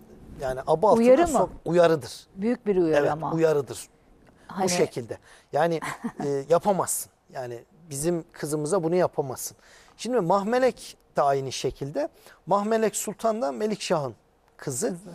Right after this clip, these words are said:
Speaker 2: Kızı.
Speaker 1: E, mesela
Speaker 2: E,
Speaker 1: oradaki
Speaker 2: Terken'in de kızı değil mi?
Speaker 1: Evet,
Speaker 2: Mahmelek,
Speaker 1: evet, evet.
Speaker 2: evet.
Speaker 1: Şimdi orada zaten düğüncü olarak giden şey Terken.
Speaker 2: Evet.
Speaker 1: Yani tamamen Türk
Speaker 2: Çok
Speaker 1: usulüne
Speaker 2: da iyi bir süt parası istiyor
Speaker 1: Evet,
Speaker 2: halifeden.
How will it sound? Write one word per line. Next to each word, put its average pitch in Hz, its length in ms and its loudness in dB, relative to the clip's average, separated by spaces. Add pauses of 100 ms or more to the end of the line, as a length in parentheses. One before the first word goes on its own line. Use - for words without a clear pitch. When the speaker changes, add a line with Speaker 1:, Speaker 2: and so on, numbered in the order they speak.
(300)
Speaker 2:
Kızı. 147 120 -6
Speaker 1:
E, 139 320 -2 (140)
mesela 196 280 2
Speaker 2:
E, 190 60 6
Speaker 1:
oradaki 240 300 4
Speaker 2:
Terken'in 294 360 0
de 254 80 4
kızı 190 320 -4
değil 370 180 -4
mi? 196 120 -2
Speaker 1:
Evet, 220 200 6
Speaker 2:
Mahmelek, 233 340 2
Speaker 1:
evet, 220 140 0
evet. 208 140 0
Speaker 2:
evet. 151 120 0 (280)
Speaker 1:
Şimdi 196 240 -4
orada 233 420 4
zaten 220 420 0 (140)
düğüncü 220 400 -6
olarak 233 420 2
giden 269 400 -2 (560)
şey 202 240 0
Terken. - 440 -4 (340)
Speaker 2:
Evet. 170 300 -6
Speaker 1:
Yani 180 260 2 (140)
tamamen 254 500 2
Türk 247 220 -6
Speaker 2:
Çok 220 60 -14
Speaker 1:
usulüne 226 380 2
Speaker 2:
da 226 80 2
iyi 254 180 2
bir 277 80 0
süt - 240 -6
parası 247 340 4
istiyor 208 400 0
Speaker 1:
Evet, 208 140 4
Speaker 2:
halifeden. 208 260 4